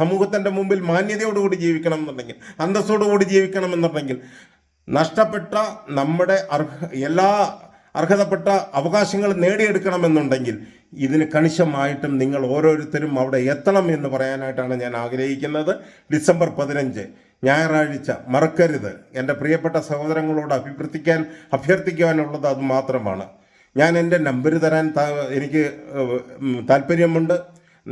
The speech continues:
ദയവായി എൻ്റെ നമ്പർ നോട്ട് ചെയ്യുക. നിങ്ങൾക്ക് നിങ്ങളുടേതായുള്ള അഭിപ്രായങ്ങൾ എന്നെ വിളിച്ചറിയിക്കാം. ഞാൻ ഒരിക്കലും വന്നു കഴിഞ്ഞിട്ട് ഏതെങ്കിലും സംഘടനയുടെ പുറകിലോ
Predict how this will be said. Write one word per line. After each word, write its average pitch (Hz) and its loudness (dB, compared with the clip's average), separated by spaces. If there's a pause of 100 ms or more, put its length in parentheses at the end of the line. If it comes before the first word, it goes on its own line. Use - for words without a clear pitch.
(100)
ദയവായി 185 4
എൻ്റെ 156 0
നമ്പർ 143 0 (100)
നോട്ട് 160 0 (120)
ചെയ്യുക. 160 2 (160)
നിങ്ങൾക്ക് 170 2
നിങ്ങളുടേതായുള്ള 160 2
അഭിപ്രായങ്ങൾ 165 2
എന്നെ 139 0
വിളിച്ചറിയിക്കാം. 151 2 (480)
ഞാൻ 165 6
ഒരിക്കലും 196 2
വന്നു 185 2
കഴിഞ്ഞിട്ട് 185 2
ഏതെങ്കിലും 170 2
സംഘടനയുടെ 170 2
പുറകിലോ 165 0